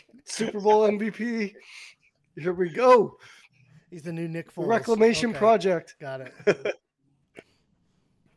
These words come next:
Speaker 2: None of that's probably gonna happen. No, I think, like, well, it'll be interesting to see 'cause they've actually surrounded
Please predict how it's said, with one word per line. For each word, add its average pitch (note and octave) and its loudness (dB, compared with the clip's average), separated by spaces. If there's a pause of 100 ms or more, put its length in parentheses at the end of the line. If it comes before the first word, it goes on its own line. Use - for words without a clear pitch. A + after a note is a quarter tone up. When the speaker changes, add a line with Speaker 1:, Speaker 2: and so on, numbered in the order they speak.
(840)
Speaker 2:
None F3 -2
of F3 -4
that's D#3 -6
probably D#3+ -6
gonna E3 -10
happen. D#3 -10
No, A#3+ 4
I B3+ 6
think, D4+ -4
like, C#4 0 (520)
well, B3 0
it'll B3 0
be C4+ -4
interesting B3+ -10
to A3+ -8
see B3+ -10
'cause F#3+ -8
they've G#3 -2
actually C4+ -8
surrounded F3 -6